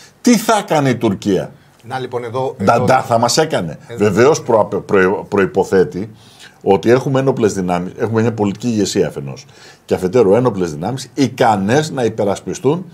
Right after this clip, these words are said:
Speaker 1: τα, α, αναπαλωτρίωτα δικαιώματα κυριαρχίας της χώρας. Έχουμε τέτοιες; Εγώ προσωπικά πολύ αμφιβάλλω.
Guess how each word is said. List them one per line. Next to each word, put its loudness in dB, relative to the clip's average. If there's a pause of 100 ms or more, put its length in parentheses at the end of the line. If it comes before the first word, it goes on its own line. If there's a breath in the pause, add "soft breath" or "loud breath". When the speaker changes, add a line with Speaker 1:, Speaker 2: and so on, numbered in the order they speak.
(520 loud breath)
Speaker 1:
τα, 4
α, 2
αναπαλωτρίωτα 2
δικαιώματα 0
κυριαρχίας 0
της -8
χώρας. 0 (220 soft breath)
Έχουμε 0
τέτοιες; 0 (760)
Εγώ -2
προσωπικά -2
πολύ 0
αμφιβάλλω. -6